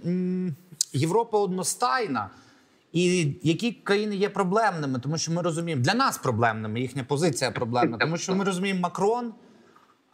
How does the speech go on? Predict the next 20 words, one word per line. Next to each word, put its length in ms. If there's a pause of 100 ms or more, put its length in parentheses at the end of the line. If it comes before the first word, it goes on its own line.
(480)
але 500 (260)
чекаємо, 720
умовно, 560 (140)
таких 240
самих 300
дій 140
від 140
Шольца. 640 (100)
Ми 120
їх 140
не 120
бачимо. 560 (640)
Кулеба 360
каже, 240
що 180
Німеччина 520
шукає 340
патріоти. 580
Це 180
добре. 460